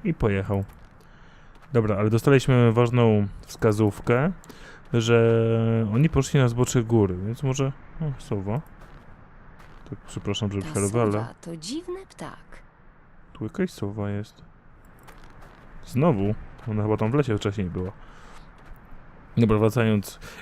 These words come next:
Speaker 1: Igor dał nam wska-
Speaker 2: Szkoda tracić czas, za ślisko.
Speaker 1: Igor dał nam wskazówkę, że oni udali się na zbocze góry, a Hansa już nie było. Więc możemy też udajemy się na zbocze góry. Tylko nie wejdziemy, bo Kate się ślizga.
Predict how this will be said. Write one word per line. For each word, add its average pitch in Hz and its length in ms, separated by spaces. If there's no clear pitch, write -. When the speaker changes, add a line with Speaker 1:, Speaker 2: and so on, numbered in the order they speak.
Speaker 1:
Igor 123 280
dał 123 160
nam 123 160
wska- - 720
Speaker 2:
Szkoda 240 320
tracić 226 480
czas, 196 340
za 208 140
ślisko. - 460
Speaker 1:
Igor 110 260
dał 110 160
nam 107 200
wskazówkę, 127 640
że 113 140
oni 113 140
udali 113 240
się 117 120
na 107 60
zbocze 110 300
góry, 139 240
a 123 40
Hansa 131 280
już 113 120
nie 123 100
było. 110 240
Więc 120 120
możemy 131 320
też 135 140
udajemy 107 340
się 113 120
na 104 140
zbocze 98 320
góry. 98 200
Tylko 107 180
nie 139 120
wejdziemy, 139 440
bo 135 420
Kate 139 240
się 135 140
ślizga. 110 440